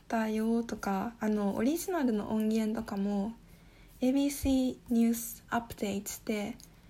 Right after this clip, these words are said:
毎日聞けるので、それでなんか違うとことかあったら教えてほしいですよね。なんかお便りみたいにできたらいいんですけど。<laughs> もしくは、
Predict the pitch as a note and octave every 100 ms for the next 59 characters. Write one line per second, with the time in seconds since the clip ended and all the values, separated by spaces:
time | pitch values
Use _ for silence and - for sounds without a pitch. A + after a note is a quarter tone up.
0 | - - - - - - - C4 A#3 A3+
1 | A3+ G#3+ - B3+ B3 A3+ G#3 G#3+ G3+ G#3
2 | B3 B3+ C4+ C4 B3+ A#3 G3+ G#3 A#3+ B3+
3 | C4 B3+ C4 A#3 G#3+ - G#3 G#3 - G3+
4 | G#3 - A3+ - A3+ A3+ - G#3+ G#3+ -
5 | - - - - - A3 G#3 G3 F3+ F#3+
6 | A3+ B3+ C4 C4+ C4+ - - - - -
7 | - - G#3+ A3 G#3+ G#3+ C#4+ B3+ G#3+ G#3
8 | G#3 G3+ G3+ A3+ G#3+ - G3+ G3+ G3+ G#3
9 | G3+ - G3+ G3+ G3+ G#3 G#3 - - C4+
10 | - - - - - - - - - -
11 | - - - - - - - - - -
12 | C4 B3 - G#3+ G3+